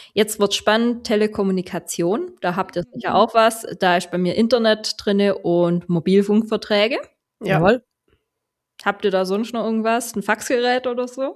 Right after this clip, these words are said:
Speaker 2: <laughs> Nee.
Speaker 3: Nein. <laughs> Auch wenn es immer noch gefordert wird auf irgendwelchen Formularen,
Speaker 2: Äh.
Speaker 3: so wie Stempel und Faxnummer.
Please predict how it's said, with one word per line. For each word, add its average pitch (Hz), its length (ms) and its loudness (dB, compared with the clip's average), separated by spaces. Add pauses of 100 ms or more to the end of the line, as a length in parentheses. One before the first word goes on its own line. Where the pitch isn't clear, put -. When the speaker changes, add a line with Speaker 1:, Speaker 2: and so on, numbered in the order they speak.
Speaker 2:
<laughs> - 680 -2
Nee. 277 340 4 (260)
Speaker 3:
Nein. 175 280 -4
<laughs> 170 40 2 (2000)
Auch 220 120 0
wenn 233 160 -2
es - 100 -6
immer 220 280 -2
noch 202 160 -4
gefordert 180 480 -6
wird 180 100 -4
auf 170 140 -2
irgendwelchen 170 360 -4
Formularen, 160 680 2
Speaker 2:
Äh. - 40 -16
Speaker 3:
so 165 120 -2
wie 165 80 0
Stempel 160 540 0
und 160 240 -2
Faxnummer. 160 580 -6